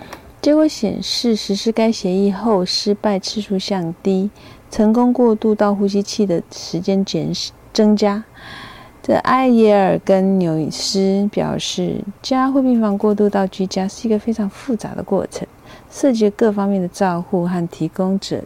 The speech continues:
家属支持的支持，支持度。他们建议在这个过程需要在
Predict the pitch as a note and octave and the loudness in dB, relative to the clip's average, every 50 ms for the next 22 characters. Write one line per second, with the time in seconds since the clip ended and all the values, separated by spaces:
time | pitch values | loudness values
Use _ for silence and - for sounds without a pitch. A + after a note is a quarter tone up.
0 | - - - A3+ A3+ A3 A#3 A3+ - - - - - - - - F#3+ - - - | -10 -6 -2 -2 0 0 -2 -4 -6 -8 -10 -12 -12 -10 -8 -6 -6 -6 -8 -10
1 | D3+ F3 D3+ - - F3+ E3+ F3 - - - - - - - - - - - - | -10 -10 -10 -8 -8 -8 -8 -8 -8 -12 -14 -16 -18 -20 -20 -20 -18 -18 -20 -20
2 | - - - A3+ A3 - - F3+ D3 - - F#3 - - - - - - - - | -14 -2 0 0 2 2 0 -2 0 0 0 0 0 -2 -6 -16 -20 -20 -20 -20
3 | - - - - - D#4+ D4+ C4+ A#3 - C4 B3+ B3 A#3 A3 A3 A3 G#3+ G#3+ G#3 | -20 -20 -14 -4 0 4 4 4 4 4 4 4 6 6 4 4 4 4 4 2
4 | G3+ G3 - G3+ F#3+ F#3+ - - - E3+ C#3 C3+ C#3 D#3 D#3+ - - - F#3+ F#3+ | 2 2 2 0 0 0 -2 -4 -6 -4 -4 -4 -6 -8 -8 -8 -4 0 0 2
5 | F#3 F3 E3+ E3 - - F3 D#3+ | 2 0 -2 -4 -4 -4 -4 -4